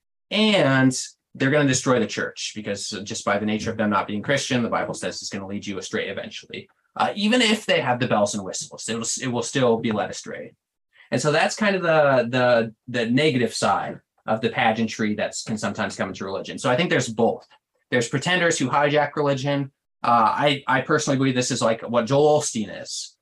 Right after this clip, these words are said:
uh, who's, like, a prosperity gospel preacher. Uh, maybe I'm wrong about that, but I, I've seen enough sermons to think that, uh,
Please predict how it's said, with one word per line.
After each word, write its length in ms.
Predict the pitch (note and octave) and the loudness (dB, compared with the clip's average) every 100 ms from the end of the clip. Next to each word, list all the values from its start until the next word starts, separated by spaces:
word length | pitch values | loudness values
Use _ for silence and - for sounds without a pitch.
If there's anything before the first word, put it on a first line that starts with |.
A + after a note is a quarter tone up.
| - | -8
uh, 340 | F#2 F#2 F2+ F#2 | -4 -2 -2 -4
who's, 200 | G#2 - | -6 -2
like, 140 | G2+ | -4
a 100 | G2+ | -2
prosperity 540 | - A2+ G#2+ A#2 G#2+ F2+ | -2 0 0 2 0 0
gospel 360 | F2+ - A2 | -6 -6 -10
preacher. 500 | - F#2+ - - - _ _ _ - | -10 -10 -10 -10 -10 _ _ _ -2
Uh, 380 | G2 F#2 F#2+ A#2 | 0 0 0 0
maybe 260 | C#3 B2 | 2 2
I'm 160 | B2+ A#2+ | 4 4
wrong 240 | A#2 A#2 | 4 2
about 240 | G#2+ G#2 G#2 | 0 0 0
that, 220 | G2+ G2 | -2 0
but 80 | G#2 | 0
I, 320 | G2 G2 G2 | 0 0 -4
I've 100 | F#2+ | -6
seen 220 | - G#2 | -4 -2
enough 220 | G2 G2 | -2 -6
sermons 400 | - G2+ G2 G2+ | -6 -6 -6 -10
to 100 | - G#2 | -12 -8
think 260 | G2 F#2 | -8 -6
that, 220 | F2+ F2 | -8 -8
uh, 180 | - - | -10 -14